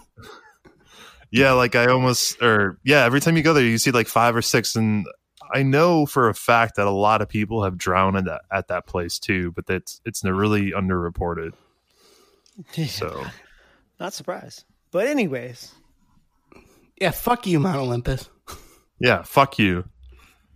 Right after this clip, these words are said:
Speaker 1: You're technically in my home park. Well, I mean, not right now, but you were for so much of my life, and you've just brought me nothing but disappointment, so fuck you.
Speaker 3: Anyway,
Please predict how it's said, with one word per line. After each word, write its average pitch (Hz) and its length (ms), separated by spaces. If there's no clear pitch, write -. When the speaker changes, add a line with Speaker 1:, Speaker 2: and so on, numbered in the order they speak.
Speaker 1:
You're 120 140
technically 147 420
in 143 80
my 117 120
home 113 260
park. 143 400
Well, 123 100
I 117 40
mean, 113 160
not 110 180
right 98 160
now, 92 240
but 87 280
you 107 160
were 113 300
for 101 160
so 107 220
much 107 200
of 110 40
my 98 100
life, 95 380
and 98 100
you've 95 160
just - 260
brought 101 260
me 104 140
nothing 95 400
but 90 120
disappointment, 98 840
so 87 140
fuck - 320
you. 80 200
Speaker 3:
Anyway, 117 560